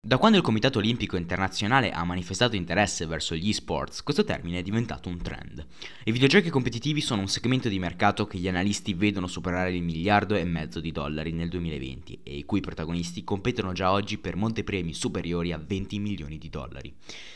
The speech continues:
I campioni hanno un'età variabile dai sedici ai venticinque anni e il loro obiettivo è essere i migliori sulla piazza al proprio videogioco preferito. In realtà gli esports non sono così recenti come invece si potrebbe pensare.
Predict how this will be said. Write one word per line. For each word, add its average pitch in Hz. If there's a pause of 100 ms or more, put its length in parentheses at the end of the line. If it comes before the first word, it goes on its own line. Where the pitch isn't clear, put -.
I 127
campioni 175
hanno 104
un'età 107
variabile 117
dai 82
sedici 127
ai 107
venticinque 90
anni 69
e 82
il 87
loro 104
obiettivo 90
è 78
essere 78
i 78
migliori 85
sulla 73
piazza -
al 85
proprio 87
videogioco 80
preferito. - (580)
In 160
realtà 170
gli 127
esports 113
non 101
sono 113
così 101
recenti 92
come 85
invece 85
si -
potrebbe 80
pensare. 82